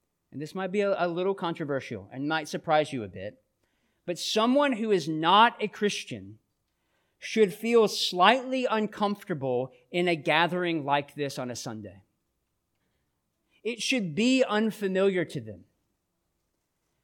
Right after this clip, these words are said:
because the church and Christianity they are not seeker sensitive.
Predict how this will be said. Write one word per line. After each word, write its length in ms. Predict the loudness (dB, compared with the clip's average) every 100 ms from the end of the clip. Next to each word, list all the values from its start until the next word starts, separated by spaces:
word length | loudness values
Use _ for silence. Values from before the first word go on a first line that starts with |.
| _
because 320 | 0 0 0
the 140 | -4 -6
church 880 | 0 4 6 4 -2 -8 -12 -14 _ _ _ _ _ _ _
and 180 | -6 -6
Christianity 1000 | 0 0 0 0 4 4 2 -2 -6 -8 -12 _ _ _ _ _ _ _ 0
they 160 | 4
are 180 | 6 4
not 500 | 2 0 0 0 -4
seeker 760 | -10 -8 -4 -6 -2 -2 -2 -6
sensitive. 920 | -16 -8 -6 -6 -12 -16 -18 -18 -20